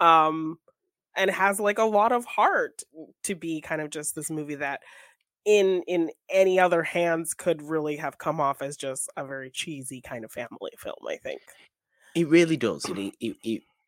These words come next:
Speaker 2: very much surprised me, and I, I like the variation we've had in our fighting movies
Speaker 1: <laughs>
Speaker 2: so
Speaker 1: Yes,
Speaker 2: far,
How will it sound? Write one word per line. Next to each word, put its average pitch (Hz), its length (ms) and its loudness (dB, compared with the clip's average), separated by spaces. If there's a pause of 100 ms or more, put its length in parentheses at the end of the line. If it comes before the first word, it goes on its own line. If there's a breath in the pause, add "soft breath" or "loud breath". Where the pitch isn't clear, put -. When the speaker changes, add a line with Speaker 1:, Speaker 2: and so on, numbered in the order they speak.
(180)
Speaker 2:
very 127 440 2
much 113 340 -6
surprised 92 840 -4
me, 71 360 -12
and 104 140 -2
I, 98 420 -2 (680)
I 123 80 4
like 139 380 6
the 139 100 0
variation 110 840 2
we've 92 180 -8
had 76 520 -8 (220)
in 92 120 -8
our 85 220 -4
fighting 82 600 -4
movies 82 460 -10
Speaker 1:
<laughs> - 80 -6
Speaker 2:
so - 120 -4
Speaker 1:
Yes, 156 200 -2
Speaker 2:
far, - 220 -6